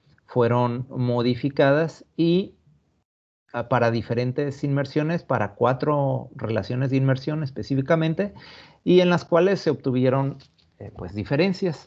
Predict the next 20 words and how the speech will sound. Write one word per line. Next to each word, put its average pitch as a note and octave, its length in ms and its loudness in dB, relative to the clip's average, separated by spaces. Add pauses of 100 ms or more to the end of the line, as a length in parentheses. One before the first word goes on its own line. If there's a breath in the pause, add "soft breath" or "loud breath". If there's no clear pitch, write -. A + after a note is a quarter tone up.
¿verdad? D3+ 260 -4
Al C3+ 140 4
igual C#3 280 4
que D#3 100 -2
los C3+ 160 -2
trabajos B2+ 420 -4
de A#2+ 120 -6
campo B2+ 520 -2
en A2+ 80 -6
el A2 120 -6
pozo C3+ 260 -6
geotérmico, D#3 680 -2
observamos B2 640 -4
también A2+ 420 -2 (360 loud breath)
diferencias C#3+ 640 2
en C3 160 0
el, B2+ 280 0 (340)
en A#2+ 140 -6
el A#2 140 -2
laboratorio. G#2 560 -2